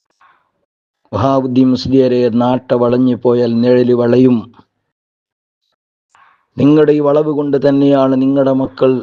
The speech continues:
നിങ്ങളുടെ പ്രിയപ്പെട്ട ശിഷ്യഗണങ്ങൾ,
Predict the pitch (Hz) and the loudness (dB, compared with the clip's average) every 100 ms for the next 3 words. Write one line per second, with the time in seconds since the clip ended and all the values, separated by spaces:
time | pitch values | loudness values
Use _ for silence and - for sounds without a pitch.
0 | - _ _ _ _ _ 123 131 143 139 | -10 _ _ _ _ _ -2 0 2 0
1 | - 143 147 - 139 135 139 - 147 143 | 2 2 0 -2 -4 -2 -2 0 0 0
2 | 139 139 | -2 0